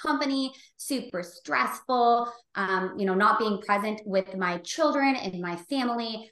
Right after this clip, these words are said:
That's what I thought it meant to be a business owner, because that's what I saw.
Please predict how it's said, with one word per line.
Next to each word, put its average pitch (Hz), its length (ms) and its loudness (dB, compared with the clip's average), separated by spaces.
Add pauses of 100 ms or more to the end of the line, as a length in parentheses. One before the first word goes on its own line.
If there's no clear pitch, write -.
(140)
That's 247 340 4
what 302 160 4
I 254 160 6
thought 214 340 2
it 214 160 -4
meant 208 280 -6
to 220 100 -8
be 208 120 0
a 202 140 -4
business 190 400 -4 (120)
owner, 196 500 0 (220)
because 233 200 2
that's 214 280 4
what 220 100 0
I 190 140 2
saw. - 460 -4